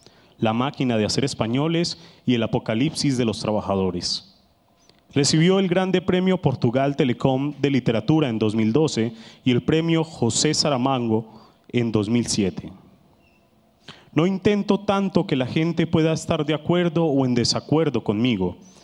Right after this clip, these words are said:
Intento que la gente tenga que decir, que lean el libro y que piensen, afirma el autor.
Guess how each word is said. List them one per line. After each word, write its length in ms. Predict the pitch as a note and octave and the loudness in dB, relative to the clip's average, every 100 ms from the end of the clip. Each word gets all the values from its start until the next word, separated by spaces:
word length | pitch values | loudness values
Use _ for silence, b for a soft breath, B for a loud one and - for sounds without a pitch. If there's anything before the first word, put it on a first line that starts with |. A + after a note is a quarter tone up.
| B - | B -6
Intento 680 | B2+ B2 E3 E3+ E3+ - | -4 -2 -2 -2 0 -2
que 100 | - | -2
la 120 | B2 A2 | -4 -2
gente 420 | D#3 D#3+ D#3 C3+ | -2 -2 0 -2
tenga 320 | C#3+ C#3+ C#3+ | 0 -2 -2
que 80 | C#3 | 0
decir, 500 | A#2 - G#2+ F2+ - B B B _ | 0 0 -2 -4 -8 B B B _
que 100 | - | -2
lean 320 | B2 C#3 C#3+ | 0 0 0
el 160 | B2+ A2+ | 0 2
libro 480 | C#3+ D#3+ D#3+ D#3 D#3 | 4 4 2 0 -2
y 120 | C#3 | -6
que 160 | - A2+ | -4 -4
piensen, 460 | C3+ B2 G2 A2 | -2 -2 -2 -2
afirma 340 | G2 - G#2+ G#2 | -2 -2 -2 0
el 80 | G2 | -2
autor. 320 | F#2 F#2 | -4 -8